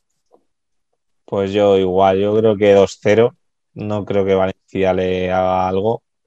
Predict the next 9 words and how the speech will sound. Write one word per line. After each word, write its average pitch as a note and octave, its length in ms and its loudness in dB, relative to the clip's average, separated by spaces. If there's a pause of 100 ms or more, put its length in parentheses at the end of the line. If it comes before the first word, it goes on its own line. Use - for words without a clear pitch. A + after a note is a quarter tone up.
(420)
Puede B2 180 4
que F#2 80 -4
sí, B2 380 -2 (200)
pero G2 300 -2
bueno, F2+ 220 -4
el F2 60 -12
Madrid G2+ 320 -2
pasa G2+ 260 -2
seguro F2+ 420 -8